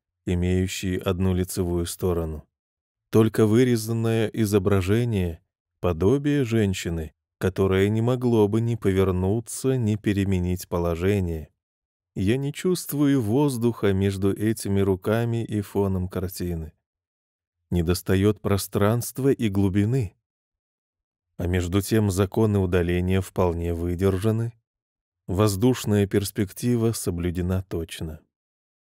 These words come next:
Но, несмотря на все эти похвальные усилия, я не могу поверить, чтобы это прекрасное тело было оживлено теплым дыханием жизни.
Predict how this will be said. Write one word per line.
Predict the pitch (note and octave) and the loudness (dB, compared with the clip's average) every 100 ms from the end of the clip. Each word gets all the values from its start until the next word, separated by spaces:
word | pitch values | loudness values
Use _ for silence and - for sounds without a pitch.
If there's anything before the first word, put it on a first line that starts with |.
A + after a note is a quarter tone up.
| _ _ _ _ | _ _ _ _
Но, | - G#2+ | 0 2
несмотря | C3 B2+ A2+ A2+ A2 B2 | 4 2 0 0 2 2
на | A2+ G#2+ | 2 -2
все | - A#2+ | 0 0
эти | A#2 A2 | 0 0
похвальные | G2+ G2+ G2 G2+ G2 F#2 F2 | 0 -2 0 2 2 0 0
усилия, | F2 F2 - - B2 G#2+ E2+ D#2 - _ _ | -2 -4 -4 -6 -4 -4 -4 -6 -12 _ _
я | F#2 D#2+ F2+ | -8 -4 0
не | G2+ A#2 | 0 2
могу | C3+ C3 D3 E3+ | 0 0 -2 -2
поверить, | E3+ E3+ D3 A2 F2+ E2+ - | -2 0 2 2 2 -2 -6
чтобы | - - A2+ G2 F2+ | -12 -4 0 2 0
это | - A2+ - | 0 -4 -4
прекрасное | F#2+ G2+ F#2+ G2+ G#2+ - F#2 F2 | -6 -6 -4 -2 -2 -2 -2 -2
тело | F2 A#2 B2+ G#2 | -2 -2 -2 -2
было | F2+ A#2 A2 G2 - | -2 0 0 0 -2
оживлено | G2+ F#2+ F#2 F#2+ F#2+ G2 | -2 0 0 0 2 0
теплым | G2 - C#3+ - C3 C3 | -2 -2 -2 -2 -2 -2
дыханием | A#2+ B2 - B2+ B2 B2+ A#2 | -2 -2 -2 -4 -2 -2 -2
жизни. | F2+ F2 D#2 D#2+ | -4 -6 -6 -12